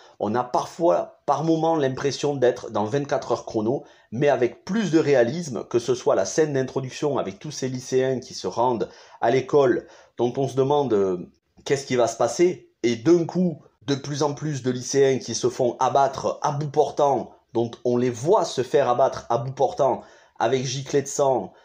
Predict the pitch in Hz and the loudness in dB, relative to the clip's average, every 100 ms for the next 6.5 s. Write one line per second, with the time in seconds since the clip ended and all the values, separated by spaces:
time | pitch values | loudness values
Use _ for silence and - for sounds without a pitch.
0 | _ - 147 156 165 - - - - 160 | _ -2 2 4 2 0 -2 -2 -2 0
1 | 135 143 156 123 104 - 131 117 - 107 | 2 2 2 0 -2 2 2 0 -8 0
2 | 110 110 113 123 101 92 104 107 101 - | 2 4 4 4 2 0 0 0 -6 -6
3 | 123 104 - 101 101 101 101 98 98 - | -6 -4 -6 -6 -6 -4 -2 -2 -4 -2
4 | 104 151 202 - 98 90 95 87 113 110 | -2 -4 -6 -4 -4 -2 -2 0 2 0
5 | 90 87 85 - 131 123 101 - 101 - | -2 -8 -10 -4 -2 -2 -4 -4 -6 -4
6 | 92 107 170 180 - | -2 -2 -2 -6 -14